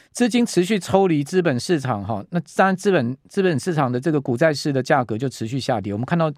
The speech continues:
现在全世界没有一个市场不是，没有一个国家的股债市不是这样的一个状况，几乎都是同样的状况出现了。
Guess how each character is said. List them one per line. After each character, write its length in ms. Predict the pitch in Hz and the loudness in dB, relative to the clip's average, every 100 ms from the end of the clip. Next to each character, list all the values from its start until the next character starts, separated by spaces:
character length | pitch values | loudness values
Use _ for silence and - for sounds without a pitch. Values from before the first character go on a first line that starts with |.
| - | -10
现 220 | - 208 | -4 -2
在 60 | |
全 200 | 151 - | 0 -2
世 140 | 156 185 | -2 -2
界 220 | 170 143 - _ _ _ _ _ _ _ | 0 0 -2 _ _ _ _ _ _ _
没 140 | 160 | 0
有 100 | 214 | 2
一 120 | 143 143 | 2 0
个 220 | 170 135 | 2 2
市 160 | - | 0
场 160 | 147 107 | -4 -4
不 80 | 107 | -4
是， 180 | 123 131 - - _ | -6 -8 -12 -20 _
没 120 | - | 2
有 100 | 233 | 2
一 120 | 185 175 | 2 2
个 120 | 190 | 2
国 200 | 143 139 | 2 2
家 200 | 139 156 | 4 2
的 80 | 143 | 2
股 160 | 123 | -2
债 160 | 110 143 | 0 0
市 140 | - | 0
不 100 | 127 | -6
是 140 | 113 135 | -6 -6
这 100 | 135 | -4
样 100 | 113 | -2
的 60 | |
一 40 | 107 | -4
个 100 | 110 | -6
状 200 | 120 101 | -6 -6
况， 220 | - 92 | -6 -8
几 160 | - 190 | -4 -2
乎 140 | 180 | 0
都 120 | 170 | 0
是 100 | 156 | 0
同 180 | 147 117 | -2 -4
样 100 | 131 | -2
的 80 | 113 | -2
状 200 | 120 110 | -4 -4
况 180 | 110 98 | -4 -6
出 160 | - | -6
现 240 | 101 110 | -8 -8
了。 80 | 78 | -10